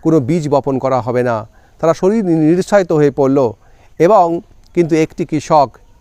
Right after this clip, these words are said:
একটি কৃষক কিন্তু হাল ছাড়ল না। সে কিন্তু তার যে কর্মপন্থা ছিল, সে গিয়ে জমি খনন করা শুরু করলো, সে বীজ বপন করা শুরু করলো, এই আশায় যে ওখান থেকে ফসল উৎপাদিত হবে,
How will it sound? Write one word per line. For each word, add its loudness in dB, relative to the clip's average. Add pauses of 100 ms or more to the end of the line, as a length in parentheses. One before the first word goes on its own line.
(100)
একটি -6
কৃষক -6
কিন্তু -6
হাল -2
ছাড়ল -2
না। -2 (540)
সে 0
কিন্তু -2 (360)
তার 2
যে 0
কর্মপন্থা 0
ছিল, -2 (320)
সে 0
গিয়ে 0
জমি 0
খনন -4
করা -4
শুরু -4
করলো, 0 (300)
সে -2
বীজ -2
বপন 0
করা 2
শুরু -2
করলো, 0 (300)
এই 4
আশায় 2 (480)
যে 4
ওখান -2
থেকে -2 (180)
ফসল -2
উৎপাদিত -2
হবে, 0